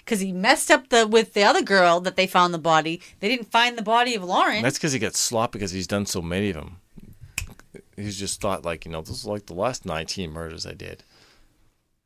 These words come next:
Speaker 1: He's so experienced
Speaker 2: His
Speaker 1: that he
Speaker 2: name
Speaker 1: was
Speaker 2: is gonna be out there like Bundy. You watch.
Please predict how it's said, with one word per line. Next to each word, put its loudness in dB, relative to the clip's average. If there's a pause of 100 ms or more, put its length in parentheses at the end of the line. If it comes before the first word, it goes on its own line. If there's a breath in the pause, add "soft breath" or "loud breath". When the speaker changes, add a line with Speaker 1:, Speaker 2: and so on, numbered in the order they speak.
(200)
Speaker 1:
He's -14
so -8
experienced -8
Speaker 2:
His 0
Speaker 1:
that -2
he 0
Speaker 2:
name 2
Speaker 1:
was 0
Speaker 2:
is -6
gonna -2
be -2
out -2
there -6
like -8
Bundy. -8
You -10
watch. -12